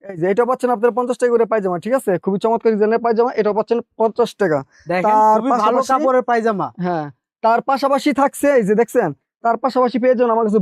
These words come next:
Speaker 1: বোরকা, ঠিক আছে? এই যে বোরকা, এই যে
Speaker 2: বোরকা,
Speaker 1: বোরকা,
Speaker 2: হ্যাঁ
Speaker 1: হ্যাঁ।
Speaker 2: ভাই।
Speaker 1: এই যে বোরকাগুলো দেখছেন?
Speaker 2: বোরকা কিন্তু অফার প্রাইস দিবেন
Speaker 1: হ্যাঁ,
Speaker 2: ভাই।
Speaker 1: বোরকাগুলো ভাই অফারে দিব আজকে আমি, সব,
Speaker 2: ভাই।
Speaker 1: সব মাল এভারেজ আমি দিতাছি, ঠিক আছে?
Speaker 2: আপনি হইতেছে
Speaker 1: এভারেজ।
Speaker 2: এরকম একটা অফার দিবেন যে আর কেউ দিতে পারবো না এই
Speaker 1: জি, জি,
Speaker 2: দামে।
Speaker 1: জি, জি। আজকে যে অফারটা দিতেছে, এই যে দেখছেন মালগুলো দেখছেন?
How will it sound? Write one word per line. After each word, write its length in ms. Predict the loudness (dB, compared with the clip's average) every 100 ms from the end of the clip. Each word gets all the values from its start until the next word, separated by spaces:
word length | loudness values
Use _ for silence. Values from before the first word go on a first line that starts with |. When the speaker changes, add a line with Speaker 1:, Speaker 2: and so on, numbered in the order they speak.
| 2
Speaker 1:
বোরকা, 360 | 2 2 -2 -4 -6 _ _ _ _ -6
ঠিক 80 | -4
আছে? 100 | 0 0
এই 40 |
যে 60 | 2
বোরকা, 200 | -2 0 0
এই 40 |
যে 100 | 0
Speaker 2:
বোরকা, 140 | 0 -2
Speaker 1:
বোরকা, 160 | -4 -4
Speaker 2:
হ্যাঁ 140 | -2
Speaker 1:
হ্যাঁ। 40 | -2
Speaker 2:
ভাই। 120 | -6 -12 _ _
Speaker 1:
এই 80 | -8
যে 40 | -4
বোরকাগুলো 340 | -2 0 0 0 0
দেখছেন? 260 | 0 -2 -2 -4
Speaker 2:
বোরকা 220 | -2 -2 -2
কিন্তু 160 | 0 0
অফার 180 | 0 0 0
প্রাইস 160 | -2 0
দিবেন 160 | 0 2
Speaker 1:
হ্যাঁ, 200 | 2 0
Speaker 2:
ভাই। 40 | 2
Speaker 1:
বোরকাগুলো 360 | 2 2 2 4
ভাই 100 | 4 2
অফারে 240 | 2 0 0
দিব 120 | 0 0
আজকে 140 | 0 -2
আমি, 80 | -2
সব, 160 | 0 0
Speaker 2:
ভাই। 200 | -2 -4
Speaker 1:
সব 120 | -2 -2
মাল 100 | -2 -2 0
এভারেজ 280 | 2 2 2
আমি 80 | 0 0
দিতাছি, 240 | -2 -2 -4
ঠিক 80 | -4
আছে? 120 | -2 -2 -2
Speaker 2:
আপনি 300 | -2 0 2 4 4 4
হইতেছে 200 | 2 2
Speaker 1:
এভারেজ। 260 | 2 2 4
Speaker 2:
এরকম 260 | 2 2 0 0
একটা 140 | 2 0
অফার 180 | 2 -2 0
দিবেন 180 | 0 0
যে 60 | 0 0
আর 80 | -2 0
কেউ 120 | -2 0
দিতে 160 | -2 0
পারবো 180 | 0 0
না 40 | 0
এই 40 |
Speaker 1:
জি, 60 | 2
জি, 40 | 2
Speaker 2:
দামে। 180 | 0 0
Speaker 1:
জি, 60 | 0
জি। 80 | -2 -6 _ -6
আজকে 160 | -4 0
যে 60 | 0 2
অফারটা 220 | 0 -2
দিতেছে, 240 | -2 0 2
এই 40 | 2
যে 60 |
দেখছেন 200 | 2 0 0
মালগুলো 240 | 0 0 -2
দেখছেন? 260 | -2 -2